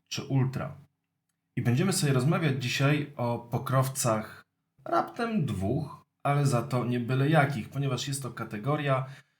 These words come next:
bardzo lubiana przez wielu użytkowników smartfonów, a jednocześnie niereprezentowana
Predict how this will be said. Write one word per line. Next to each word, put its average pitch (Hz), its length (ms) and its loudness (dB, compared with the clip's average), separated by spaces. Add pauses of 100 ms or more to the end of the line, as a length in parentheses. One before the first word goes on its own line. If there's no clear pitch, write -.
(220)
bardzo 135 500 6
lubiana 120 600 4
przez 107 340 -4
wielu 104 360 -2
użytkowników 101 800 -8
smartfonów, 107 880 -2 (120)
a 156 180 6
jednocześnie 151 1300 4 (420)
niereprezentowana 160 1500 6